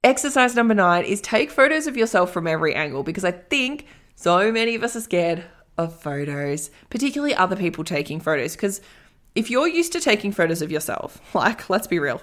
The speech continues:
it's a real selfie culture. If you've just been taking photos of yourself, you've got this idea that you look this certain way because you see yourself from the same angle every single time, or, like, a very limited number of angles. And then someone else takes a photo of you from a different angle and you're like, "Oh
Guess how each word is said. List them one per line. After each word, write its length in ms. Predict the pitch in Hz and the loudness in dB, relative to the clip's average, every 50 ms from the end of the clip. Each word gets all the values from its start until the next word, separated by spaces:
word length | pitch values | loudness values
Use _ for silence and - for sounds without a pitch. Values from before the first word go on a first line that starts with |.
| - | -10
it's 100 | - - | -10 -4
a 40 | 180 | 0
real 140 | 175 175 170 | 2 2 2
selfie 360 | 170 - 160 151 - - - | 2 0 -2 -2 -2 -4 -8
culture. 360 | - 170 - - - - - - - - - - - - - | -6 -6 -6 -6 -6 -6 -6 -8 -10 -18 -20 -20 -20 -12 -8
If 160 | - 214 226 | -6 -4 -2
you've 140 | 240 302 - | -2 -2 0
just 180 | - 453 427 - | 0 0 2 2
been 120 | 427 381 | 0 0
taking 300 | - 294 - 214 214 202 | 0 0 0 0 0 0
photos 340 | - 180 170 165 165 175 185 | 2 2 2 2 2 0 -2
of 100 | 160 190 | -4 -4
yourself, 480 | 160 156 160 - - 120 98 - - - | -4 -4 -2 -4 -4 -4 -4 -6 -8 -8
you've 380 | - 170 170 202 240 294 294 | -8 -4 -2 -2 -2 -2 0
got 160 | - 330 302 302 | 2 2 2 2
this 160 | 302 285 262 | 0 2 2
idea 320 | 214 202 190 175 165 165 | 2 2 4 2 0 0
that 120 | 151 120 - | 0 -2 -4
you 240 | 170 190 208 220 | -4 -4 -2 0
look 240 | 220 202 190 190 - | 0 0 0 0 -2
this 220 | - 170 170 170 - | -4 -4 -4 -2 0
certain 320 | 202 202 190 180 190 180 | 2 2 2 2 0 -2
way 340 | 170 156 151 156 156 151 151 | -2 -2 -2 -2 -2 -4 -4
because 300 | - 165 160 175 165 165 | -6 -8 -8 -8 -8 -8
you 80 | 156 | -8
see 180 | 170 - - 185 | -6 -4 0 0
yourself 320 | 185 190 190 - 165 160 | 2 0 0 0 -2 -2
from 140 | 160 160 160 | -2 -4 -6
the 60 | 160 | -6
same 360 | 160 - - 214 226 233 220 196 | -4 0 2 2 4 4 2 2
angle 500 | 185 180 175 175 175 170 165 - - - _ _ _ - | 0 0 -2 -2 -2 -2 -4 -4 -8 -12 _ _ _ 4
every 180 | 190 180 180 | 4 4 2
single 240 | 175 170 165 151 135 | 0 -2 -4 -6 -6
time, 300 | - 139 92 71 - - - | -6 -6 -8 -8 -10 -12 -6
or, 160 | - 165 170 | -2 0 2
like, 220 | 170 170 160 151 - | 2 2 0 0 -2
a 60 | 160 | -4
very 300 | 160 - 185 196 190 185 | 0 2 2 4 4 4
limited 400 | 175 175 180 160 151 156 151 160 | 2 2 0 0 0 -2 -2 -2
number 260 | 165 156 151 151 147 | -2 -4 -2 -2 -2
of 100 | 147 147 | -2 -4
angles. 380 | 139 117 98 - - - - - - - - - - - - - _ _ _ - | -6 -8 -8 -10 -12 -12 -14 -16 -20 -20 -20 -20 -20 -20 -20 -20 _ _ _ 2
And 120 | 220 240 | 4 4
then 120 | 262 285 285 | 4 2 2
someone 220 | 339 339 320 277 | 0 0 2 2
else 160 | 202 214 220 | 2 2 2
takes 220 | - 240 208 214 - | 0 -2 -2 -2 -4
a 60 | 185 | -2
photo 280 | - 156 156 143 139 | 0 0 0 0 -2
of 80 | 120 190 | -4 -4
you 220 | - 78 - - - _ | -6 -8 -8 -10 -10 _
from 180 | - - 220 202 | -4 -2 0 0
a 60 | 196 | 0
different 340 | 233 269 294 - - - - | 0 -2 -4 -4 -6 -6 -6
angle 280 | - - - - - - | -10 -12 -12 -12 -10 -8
and 100 | 165 165 | -6 -4
you're 80 | 165 | -2
like, 300 | 165 165 156 156 156 - _ _ _ _ - | -2 -2 -2 -4 -6 -10 _ _ _ _ -8
"Oh 720 | 170 175 175 180 185 185 185 190 196 196 196 196 202 214 | -6 -4 -4 -4 -4 -4 -4 -6 -6 -6 -8 -8 -10 -10